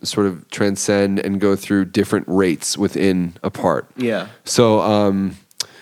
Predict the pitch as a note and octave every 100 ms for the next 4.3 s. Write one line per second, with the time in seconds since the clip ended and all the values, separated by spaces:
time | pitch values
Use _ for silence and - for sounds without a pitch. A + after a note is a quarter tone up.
0 | - _ _ - G2+ G#2 G#2 G#2 G2+ G2
1 | G#2 G#2+ G#2+ - G2+ F#2+ F#2 E2+ F#2 F#2+
2 | F#2+ F#2+ F#2 F#2 - - _ - G2 F#2+
3 | F#2 F#2 F2 D#2+ E2+ - _ - F#2 F2
4 | - D#2